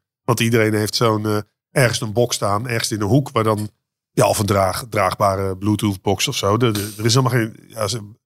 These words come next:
stereo, eh, doet er al bijna niet meer toe. Dit is echt bizar dat we toen probeerden het gewoon, eh, vijf of zeven punt één te maken. En dat geldt ook voor, voor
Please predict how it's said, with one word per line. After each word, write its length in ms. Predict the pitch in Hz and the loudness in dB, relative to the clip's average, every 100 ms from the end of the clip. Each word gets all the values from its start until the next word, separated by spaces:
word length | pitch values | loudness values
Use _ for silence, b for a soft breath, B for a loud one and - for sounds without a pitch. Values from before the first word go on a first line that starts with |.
| _ - | _ -4
stereo, 600 | - 127 120 120 117 110 | 4 4 6 4 4 2
eh, 120 | 104 101 | -2 -2
doet 160 | 147 | 0
er 60 | 147 | 0
al 80 | 113 | 2
bijna 260 | 104 98 | 0 0
niet 160 | 92 92 | -6 -10
meer 100 | 92 | -10
toe. 200 | 87 87 | -14 -12
Dit 160 | 101 - | -6 -6
is 120 | - | -6
echt 240 | 123 - | -10 0
bizar 360 | 131 123 131 131 | 2 4 4 2
dat 120 | 110 | -2
we 100 | 113 | -4
toen 320 | 139 135 127 _ _ _ | 0 0 -2 _ _ _
probeerden 500 | - 120 131 131 120 | -2 4 6 4 2
het 220 | 110 - _ | -2 -6 _
gewoon, 420 | _ - 110 107 107 | _ 0 0 0 -4
eh, 160 | 107 104 131 | -8 -10 -14
vijf 340 | - 120 107 | 0 0 0
of 60 | - | -2
zeven 280 | 131 113 98 | 0 0 -2
punt 140 | 110 | -6
één 160 | 110 123 | -2 -2
te 100 | 131 | 0
maken. 360 | 113 117 - _ _ _ _ _ _ _ | -2 -2 -6 _ _ _ _ _ _ _
En 100 | 113 | 0
dat 100 | 123 | 2
geldt 240 | 123 113 | 2 2
ook 140 | 120 - | -2 -4
voor, 260 | 120 107 | -4 -4
voor 120 | 139 | -2